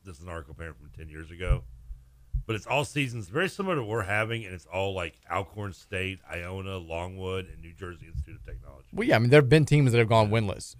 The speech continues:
Speaker 2: for seasons, so.
Speaker 1: Well, I, New Jersey Institute actually went one and thirty.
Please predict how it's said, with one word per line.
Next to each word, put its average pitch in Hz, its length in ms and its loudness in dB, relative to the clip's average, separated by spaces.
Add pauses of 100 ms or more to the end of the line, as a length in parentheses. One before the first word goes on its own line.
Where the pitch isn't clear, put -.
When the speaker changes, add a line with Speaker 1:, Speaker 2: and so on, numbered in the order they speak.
Speaker 2:
for 104 160 -2
seasons, 101 380 -4
so. 90 340 -4 (160)
Speaker 1:
Well, 120 300 0
I, 107 240 2 (640)
New 131 100 -4
Jersey 113 300 -4
Institute 101 240 -8
actually 85 180 -14
went 85 100 -18
one 85 100 -10
and 76 100 -16
thirty. 69 280 -16